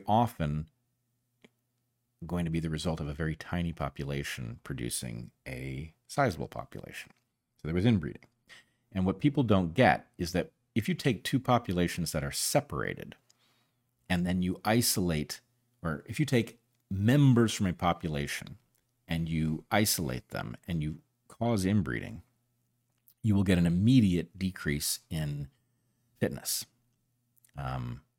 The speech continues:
I don't mean fitness as in reproductive success. I mean the well-being of the products of incest are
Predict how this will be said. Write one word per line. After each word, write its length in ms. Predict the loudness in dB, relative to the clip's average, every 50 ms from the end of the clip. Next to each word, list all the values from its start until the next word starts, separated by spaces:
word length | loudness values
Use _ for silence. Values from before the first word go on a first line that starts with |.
| _ -16 -10
I 60 | -6
don't 240 | -4 -4 -4 -4 -4
mean 320 | -4 -4 -4 -4 -6 -8 -10 -10
fitness 440 | -8 -8 -6 -6 -6 -8 -8 -8
as 240 | -8 -8 -8 -8 -8 -6
in 140 | -6 -6
reproductive 560 | -6 -8 -8 -8 -8 -8 -8 -8 -8 -10 -12 -10
success. 400 | -12 -12 -12 -16 -16 -14 -12 -10
I 60 | -10
mean 400 | -8 -6 -6 -6 -6 -8 -10 -12 _ _ _ _ -20 -12
the 100 | -10 -8
well-being 840 | -6 -2 0 0 0 -2 -4 -4 -2 -2 0 0 0 -2 -4 -4 -6
of 140 | -8 -8 -10
the 60 | -12
products 520 | -10 -6 -4 -4 -2 -4 -4 -8 -10 -16 -16 _ -10
of 100 | -6 -4
incest 560 | -2 -2 -2 -2 -2 -4 -6 -8 -10 -14 -16 _ -16
are 400 | -12 -10 -10 -8 -8 -10 -12 -12